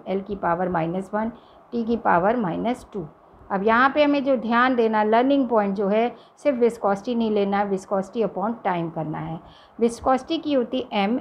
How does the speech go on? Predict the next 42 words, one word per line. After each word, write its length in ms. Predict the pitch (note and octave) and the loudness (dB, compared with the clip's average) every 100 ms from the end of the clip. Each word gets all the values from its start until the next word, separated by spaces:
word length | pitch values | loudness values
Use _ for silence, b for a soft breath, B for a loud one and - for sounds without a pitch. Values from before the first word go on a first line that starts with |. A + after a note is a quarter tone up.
| - | -2
L 140 | G3 G3+ | -4 -4
की 100 | A3 | -4
पावर 320 | G3+ F#3+ G3 | 0 0 0
माइनस 400 | F#3 E3+ F3+ G3 A3 | 0 -2 -4 -6 -4
वन, 160 | B3 | -4
T 220 | B3 G#3+ G3 | -4 -8 -6
की 80 | |
पावर 360 | G3 F3+ D#3+ F3+ | -6 -4 -4 -4
माइनस 400 | E3+ E3 E3+ F3 A#3+ | -4 -6 -8 -8 -6
वन, 120 | C#4+ B B B B | -6 B B B B
और 80 | A3+ | -4
टाइम 320 | A3+ A#3 G#3 G#3 | 0 0 0 -2
से 100 | A3+ | -2
डिवाइड 360 | F#3 E3+ D#3+ | 0 0 -2
करेंगे 300 | E3+ D#3+ D#3+ | -6 -6 -6
तो 140 | E3 - G#3+ | -10 -8 -4
M 240 | A3 C4+ - - | 0 -2 -4 -2
L 140 | G#3+ A3 | -2 0
की 80 | |
पावर 340 | G#3+ G3 F#3+ G3+ | -2 0 0 0
माइनस 400 | F3+ E3+ F#3+ G3 | 0 -4 -6 -6
वन, 140 | A#3 A#3+ | -6 -6
T 180 | F#3 F3+ | -8 -8
की 100 | F#3+ | -8
पावर 320 | F3+ E3 G#3+ | -6 -4 -2
माइनस 440 | G3+ E3 E3+ - - | -2 -4 -8 -12 -18
टू। 60 | - _ b b - | -20 _ b b -4
लेफ्ट 280 | B3 C#4+ D4 | 2 2 2
हैंड 120 | F4 | -2
साइड 260 | F4 D#4 C#4+ | 2 4 4
में 100 | D#4 | 4
हमारे 340 | D4+ C4 B3+ | 2 2 2
सिर्फ 300 | C#4 C#4+ C4+ | 0 -4 -4
यहाँ 200 | A3+ G#3+ G#3 | -2 -2 -2
पे 100 | A#3+ | -2
वॉल्यूम 440 | F#3+ F#3 G3+ A#3 | -2 0 0 0
है, 180 | A#3+ D4+ | 0 -2
वॉल्यूम 400 | C#4+ F#3+ G3 G#3+ | 0 0 2 0
का 160 | G#3 A3 | 0 -2
मतलब 300 | G3+ G3 A3+ | -2 -4 -4
उसकी 220 | G3+ - | -4 -4
डायमेंशन 500 | G3+ F#3 F3+ F#3 A#3 | -2 -2 -2 -4 -6